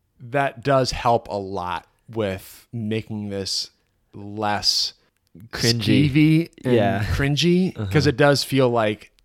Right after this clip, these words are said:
Speaker 1: she also at least feels comfortable around him much more so than anyone else.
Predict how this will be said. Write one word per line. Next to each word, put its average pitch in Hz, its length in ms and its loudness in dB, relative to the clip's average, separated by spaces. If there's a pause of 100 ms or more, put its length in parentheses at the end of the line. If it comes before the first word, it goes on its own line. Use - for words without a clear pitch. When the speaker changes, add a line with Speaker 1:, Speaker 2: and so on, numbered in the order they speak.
(160)
Speaker 1:
she 117 880 -2 (260)
also 110 840 2 (380)
at 156 180 2
least 165 260 4
feels 143 360 0 (420)
comfortable 123 600 0
around 104 400 -2
him 104 280 -6 (380)
much 127 360 0
more 117 180 4
so 110 160 4
than 101 120 4
anyone 95 340 0
else. - 400 -8